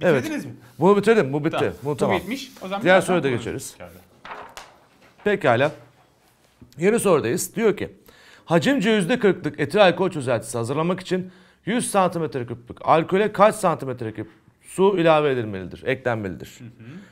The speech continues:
Speaker 1: Şimdi hacimce yüzde kırklık diyor. Formülden de gidebiliriz değil mi? Formülümüz ne? E, mililitre çözünen bölü mililitre çözelti çarpı yüz.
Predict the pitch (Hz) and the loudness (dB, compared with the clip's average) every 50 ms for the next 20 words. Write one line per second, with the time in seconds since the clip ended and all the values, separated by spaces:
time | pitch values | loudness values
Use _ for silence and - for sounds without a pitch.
0 | _ _ _ - 151 156 135 135 131 143 170 214 170 170 180 170 147 175 175 - | _ _ _ -10 -8 -4 -2 0 0 0 0 0 2 2 2 2 2 0 0 0
1 | 180 160 165 - 170 156 - - 107 101 101 - 147 156 165 175 170 180 185 175 | -2 -4 -2 -4 -6 -6 -6 -6 -6 -6 -2 -2 -2 -2 -2 -2 0 0 2 2
2 | 160 147 120 117 113 101 101 90 95 104 117 135 110 - - - - - - 156 | 2 0 0 -2 -4 -4 -4 -6 -6 -6 -8 -8 -8 -10 -10 -14 -16 -4 0 2
3 | 165 170 180 190 190 208 202 160 135 135 143 170 - - _ _ _ _ _ _ | 2 4 2 2 0 0 -2 -2 -2 -4 -4 -4 -8 -12 _ _ _ _ _ _
4 | _ _ _ _ _ _ - 131 139 139 135 135 139 151 160 175 185 202 202 - | _ _ _ _ _ _ -6 -2 -2 -2 -2 -2 -2 0 0 2 4 2 2 2
5 | 156 160 151 147 151 - - 147 139 123 139 135 120 123 127 139 - - _ _ | 0 0 0 0 0 -2 -4 -4 -4 -4 -4 -4 -4 -4 -4 -6 -14 -20 _ _
6 | _ _ _ _ _ _ _ _ _ _ _ _ _ _ _ _ _ _ _ _ | _ _ _ _ _ _ _ _ _ _ _ _ _ _ _ _ _ _ _ _
7 | _ _ _ _ _ _ _ _ _ _ _ _ _ _ _ _ _ _ _ _ | _ _ _ _ _ _ _ _ _ _ _ _ _ _ _ _ _ _ _ _
8 | - 143 151 147 135 104 - - - _ _ _ _ - 120 131 139 135 147 170 | -2 -2 0 0 0 -2 -2 -10 -20 _ _ _ _ -14 -8 -6 -4 -2 0 -2
9 | 185 185 185 143 131 117 120 - 143 139 123 139 135 127 123 123 147 180 196 - | -2 -2 -2 -4 -4 -4 -2 -4 -4 -2 0 2 2 2 2 0 -4 -6 -6 -6
10 | - _ _ _ _ _ _ _ _ _ _ _ _ _ _ _ _ _ _ _ | -12 _ _ _ _ _ _ _ _ _ _ _ _ _ _ _ _ _ _ _
11 | _ _ _ _ _ _ _ _ _ _ _ _ _ _ _ _ _ _ _ _ | _ _ _ _ _ _ _ _ _ _ _ _ _ _ _ _ _ _ _ _
12 | _ _ _ _ _ _ - 156 160 165 151 120 - 170 185 175 127 131 113 95 | _ _ _ _ _ _ 0 4 4 4 4 2 -2 -6 -4 -4 -4 -4 -6 -6
13 | - - - - | -6 -12 -20 -20